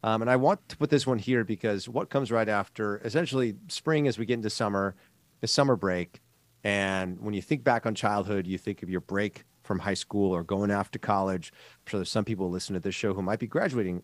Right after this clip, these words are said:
high school, going off to college, or did that recently. And when I think of We're All in This Together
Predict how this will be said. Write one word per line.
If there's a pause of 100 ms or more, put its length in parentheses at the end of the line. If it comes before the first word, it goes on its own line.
high
school,
going
off
to
college,
or
did
that
recently. (420)
And
when
I
think
of
We're
All
in
This
Together